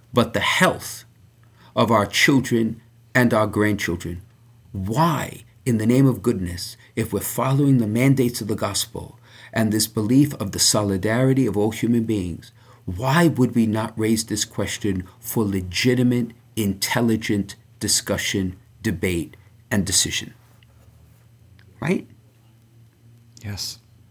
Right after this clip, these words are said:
Speaker 1: And it seems to me that for all the critique, the Holy Father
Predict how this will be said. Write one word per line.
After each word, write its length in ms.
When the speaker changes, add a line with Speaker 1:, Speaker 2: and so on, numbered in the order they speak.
Speaker 1:
And 140
it 100
seems 380
to 140
me 440
that 160
for 120
all 180
the 100
critique, 640
the 100
Holy 240
Father 580